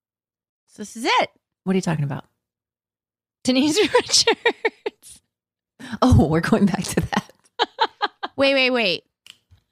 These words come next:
Speaker 1: That wasn't from B H nine oh two one oh?
Speaker 2: No, she played
Speaker 1: No, she
Speaker 2: Denise
Speaker 1: played
Speaker 2: Richards.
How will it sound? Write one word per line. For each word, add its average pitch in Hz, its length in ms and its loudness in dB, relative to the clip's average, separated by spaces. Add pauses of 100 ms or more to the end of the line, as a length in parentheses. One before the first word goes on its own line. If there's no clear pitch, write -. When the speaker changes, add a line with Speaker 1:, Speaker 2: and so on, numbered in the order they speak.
(1400)
Speaker 1:
That 226 160 2
wasn't 262 300 -2
from 214 220 -4
B 196 180 -4
H 220 240 -2
nine 233 180 0
oh 247 40 -2
two - 140 -10
one 269 140 -2
oh? 311 180 -2 (840)
Speaker 2:
No, 403 80 2
she 277 140 -2
played - 180 2
Speaker 1:
No, 185 60 2
she 269 60 2
Speaker 2:
Denise 262 300 0
Speaker 1:
played - 120 -2
Speaker 2:
Richards. - 460 -10